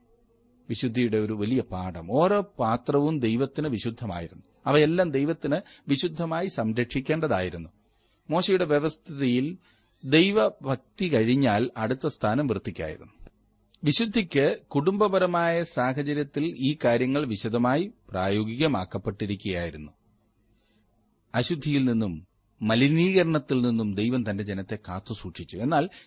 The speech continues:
ശവശരീരം ഒരു നീരുറവയിലോ തടാകത്തിലോ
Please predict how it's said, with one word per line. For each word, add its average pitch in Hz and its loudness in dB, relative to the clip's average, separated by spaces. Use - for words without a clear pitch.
ശവശരീരം 160 -2
ഒരു 139 -2
നീരുറവയിലോ 95 0
തടാകത്തിലോ 101 -2